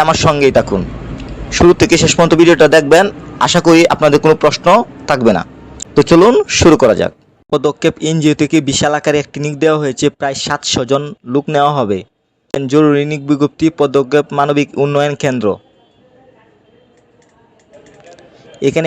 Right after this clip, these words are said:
একটি টেবল দেখতে পাচ্ছেন, টেবলের মধ্যে পদের নাম, প্রার্থীর বয়স ও যোগ্যতা, কর্মস্থল, দায়িত্ব, কর্তব্য, সকল বিষয় কিন্তু এখানে উল্লেখ রয়েছে। এখন আমি পুরো বিষয়টা আপনাদেরকে বড় আকারে দেখিয়ে দিব। এক নম্বরে রয়েছে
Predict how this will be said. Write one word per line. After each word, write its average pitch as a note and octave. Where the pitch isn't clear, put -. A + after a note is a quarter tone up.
একটি -
টেবল D3
দেখতে -
পাচ্ছেন, D3
টেবলের D3
মধ্যে D3
পদের D3+
নাম, D3
প্রার্থীর D3
বয়স D3+
ও -
যোগ্যতা, D#3
কর্মস্থল, D#3
দায়িত্ব, D3+
কর্তব্য, D3
সকল D#3
বিষয় D3
কিন্তু C#3+
এখানে D#3
উল্লেখ D3
রয়েছে। B2+
এখন D#3
আমি D#3+
পুরো E3
বিষয়টা D3+
আপনাদেরকে D3
বড় D3+
আকারে D3+
দেখিয়ে D3
দিব। B2
এক -
নম্বরে E3+
রয়েছে E3